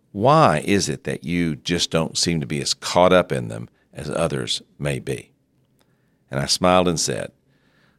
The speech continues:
"The reason is because I don't really think that a lot of these issues ultimately matter to what God is doing in our world today. And rather than focus on these issues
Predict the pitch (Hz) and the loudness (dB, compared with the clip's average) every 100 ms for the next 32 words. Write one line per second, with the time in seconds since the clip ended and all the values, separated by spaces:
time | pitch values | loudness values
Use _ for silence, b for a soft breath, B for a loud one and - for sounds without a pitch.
0 | _ 87 85 117 139 95 85 67 71 - | _ 0 6 6 6 6 2 0 -4 -2
1 | 78 76 69 - 78 65 92 110 95 _ | 0 0 0 -4 -4 2 2 2 -2 _
2 | 80 98 107 107 - 69 55 - _ _ | 0 2 2 0 -2 -4 -4 -14 _ _
3 | _ 73 71 71 82 87 90 80 76 67 | _ -2 0 2 2 2 -2 -2 -2 -2
4 | 65 58 50 - - _ _ _ _ 78 | -4 -6 -8 -10 -12 _ _ _ _ 2
5 | 87 95 113 107 - 101 92 73 64 53 | 4 4 0 0 0 0 0 0 -2 -6
6 | 52 - 67 60 - 76 76 82 78 69 | -8 -8 -8 -8 -2 0 2 0 -4 -6
7 | 71 64 62 - 78 71 78 65 58 62 | -6 -4 -8 -8 -6 -2 -2 -4 -6 -8
8 | - 52 - - _ _ _ _ b b | -12 -12 -14 -16 _ _ _ _ b b
9 | b b b - 82 78 71 - _ - | b b b -4 -2 0 -4 -8 _ -6
10 | 80 98 123 107 87 69 - _ _ - | 0 2 4 4 2 0 -8 _ _ -12
11 | - 104 120 120 127 127 127 139 127 - | 2 2 4 0 4 4 4 2 0 -2
12 | 82 - - - - | -2 -2 -4 -10 -12